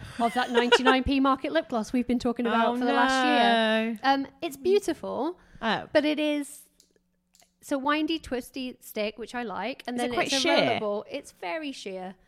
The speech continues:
Speaker 2: Okay.
Speaker 1: It's very, very sheer. Have a go. It feels beautiful, and it smells beautiful, and it feels beautiful, and it's beautiful. But it's a fifty
Speaker 2: How many
Speaker 1: quid.
Speaker 2: times can you say beautiful?
Speaker 1: It's a fifty quid rollerball lip gloss.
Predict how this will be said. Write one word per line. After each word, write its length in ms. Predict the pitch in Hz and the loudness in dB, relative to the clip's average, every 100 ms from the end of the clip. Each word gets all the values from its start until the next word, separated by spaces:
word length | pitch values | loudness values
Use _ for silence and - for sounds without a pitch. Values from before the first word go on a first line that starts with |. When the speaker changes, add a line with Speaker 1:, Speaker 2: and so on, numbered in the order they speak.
| _ _ - | _ _ -10
Speaker 2:
Okay. 340 | 220 - 180 | -10 -6 -4
Speaker 1:
It's 80 | 175 | -2
very, 220 | 175 302 302 | -2 -4 -6
very 240 | 302 285 | -8 -8
sheer. 300 | 254 220 196 | -10 -10 -10
Have 160 | 233 262 | -10 -10
a 20 | |
go. 220 | 262 208 - _ _ | -8 -10 -12 _ _
It 160 | 311 - - - | -12 -12 -16 -8
feels 280 | 381 370 | -6 -6
beautiful, 600 | - 294 - 226 202 220 - | -6 -8 -8 -12 -10 -10 -10
and 140 | 247 | -12
it 160 | 233 - _ _ | -12 -14 _ _
smells 380 | - 285 277 269 | -12 -8 -6 -8
beautiful, 640 | 240 233 - 202 208 254 - - | -10 -10 -10 -10 -8 -8 -12 -10
and 80 | 240 | -10
it 80 | - | -6
feels 280 | 285 277 254 | -2 -2 -2
beautiful, 580 | 226 208 - 202 254 - _ _ | -6 -8 -6 -4 -4 -8 _ _
and 80 | 262 | -10
it's 80 | 240 | -6
beautiful. 640 | 285 277 226 - 190 233 - _ _ _ - - _ _ - | -2 -2 -4 -10 -8 -8 -10 _ _ _ -20 -20 _ _ 2
But 140 | 277 | 4
it's 220 | 302 285 | 2 -2
a 40 | 370 | -4
fifty 440 | 330 453 440 - | 2 2 2 2
Speaker 2:
How 60 | 370 | 4
many 140 | 370 | 6
Speaker 1:
quid. 120 | 349 349 | 8 8
Speaker 2:
times 140 | 359 | 8
can 120 | - 330 | 6 0
you 80 | |
say 220 | 320 320 277 | 0 -6 -6
beautiful? 320 | 285 294 427 | -8 -2 -2
Speaker 1:
It's 120 | - | 2
a 60 | 440 | 2
fifty 300 | 415 415 415 | 2 0 0
quid 300 | 427 - 427 | 0 0 -2
rollerball 600 | 427 415 403 403 403 403 | 0 -2 0 -2 0 2
lip 220 | 403 415 381 | 0 -2 -2
gloss. 340 | 392 427 480 | 0 0 -4